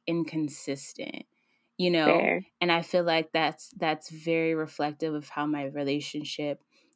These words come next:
Speaker 1: with my dad is, or at least growing up, it was really inconsistent. And
Speaker 2: Mm-hmm.
Speaker 1: so, um, I feel like that kinda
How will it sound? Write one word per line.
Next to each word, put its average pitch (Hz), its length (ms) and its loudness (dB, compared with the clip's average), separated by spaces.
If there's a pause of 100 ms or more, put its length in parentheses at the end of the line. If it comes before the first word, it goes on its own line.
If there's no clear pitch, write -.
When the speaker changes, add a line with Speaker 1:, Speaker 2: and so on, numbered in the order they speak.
(100)
Speaker 1:
with 160 220 -2
my 156 160 0
dad 143 380 -2
is, 180 400 2
or 165 100 0
at 151 80 2
least 156 260 -2
growing 147 340 0
up, 143 180 -2
it - 20 -4
was 160 240 -4
really 151 200 0
inconsistent. - 1080 -6 (480)
And 185 180 4
Speaker 2:
Mm-hmm. 185 60 2 (100)
Speaker 1:
so, 151 600 2
um, 151 460 0
I 175 100 2
feel 190 160 0
like 175 180 2
that 147 180 0
kinda 165 460 -2